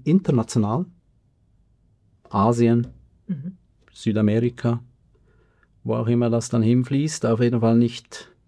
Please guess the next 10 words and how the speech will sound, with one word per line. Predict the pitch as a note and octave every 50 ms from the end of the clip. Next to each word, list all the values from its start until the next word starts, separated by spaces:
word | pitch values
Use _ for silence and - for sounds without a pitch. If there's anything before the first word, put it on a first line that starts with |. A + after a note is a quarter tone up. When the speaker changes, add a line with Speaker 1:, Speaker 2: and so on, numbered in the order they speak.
| _ _ _ _ _ _
Speaker 1:
nicht | - C3 B2+ - - -
mehr | C3 B2 B2
in | A#2+ A#2+ A2
dem | B2+ A#2+ A#2+ B2 B2 B2
Stil | - - - - B2+ A#2+ B2 A#2+
in | - - A#2 A#2
die | G#2+ A2+ A2+ A2
U | A2+
S | A2+ A2 - - D#3
A. | C#3 F#2+